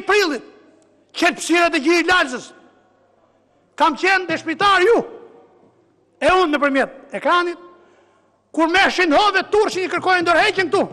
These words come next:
në këtë foltore. Ilir Mehta jep dorëheqje. E, i thoshte, e kam dhënë një herë. Për,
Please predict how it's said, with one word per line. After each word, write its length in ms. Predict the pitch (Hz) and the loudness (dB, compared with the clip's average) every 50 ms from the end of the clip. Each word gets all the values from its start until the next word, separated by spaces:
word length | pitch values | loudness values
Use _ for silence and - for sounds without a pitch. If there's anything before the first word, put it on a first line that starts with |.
| - - - - | -10 -20 -16 -14
në 80 | 233 226 262 | -8 -6 -6
këtë 120 | 254 - | -4 -2
foltore. 400 | 254 233 226 247 214 170 - - - - | -2 -2 0 -2 -2 -2 -4 -10 -14 -10
Ilir 380 | 262 294 277 311 359 349 330 359 | -10 -8 -6 -4 -2 -2 -2 -4
Mehta 320 | 392 415 370 - - 381 370 | -4 -4 -4 -4 -4 -4 -6
jep 160 | 370 370 370 370 | -4 -6 -6 -4
dorëheqje. 440 | - 403 453 466 427 381 - 214 - - - - - _ _ _ _ _ _ _ _ _ _ _ _ _ _ _ _ _ _ _ _ _ _ _ - | -2 0 2 2 0 0 -2 -6 -10 -12 -16 -20 -20 _ _ _ _ _ _ _ _ _ _ _ _ _ _ _ _ _ _ _ _ _ _ _ -2
E, 60 | 285 285 330 294 | 0 2 2 2
i 60 | 226 | 2
thoshte, 280 | 233 285 247 - 285 269 | 0 0 0 0 -2 -2
e 80 | 262 | -2
kam 160 | 269 254 247 247 | -2 -4 -4 -2
dhënë 220 | 294 339 381 415 | -2 -2 -2 -2
një 120 | 427 403 440 466 | -4 -4 -2 -2
herë. 240 | 427 381 320 302 - - _ _ _ _ _ _ _ _ _ _ _ _ _ _ _ _ _ _ _ _ _ _ _ 240 _ _ _ _ _ _ _ _ _ _ - _ _ _ _ _ - | -2 -4 -4 -8 -12 -20 _ _ _ _ _ _ _ _ _ _ _ _ _ _ _ _ _ _ _ _ _ _ _ _ _ _ _ _ _ _ _ _ _ _ -20 _ _ _ _ _ -2
Për, 160 | 330 330 302 | -2 -2 -2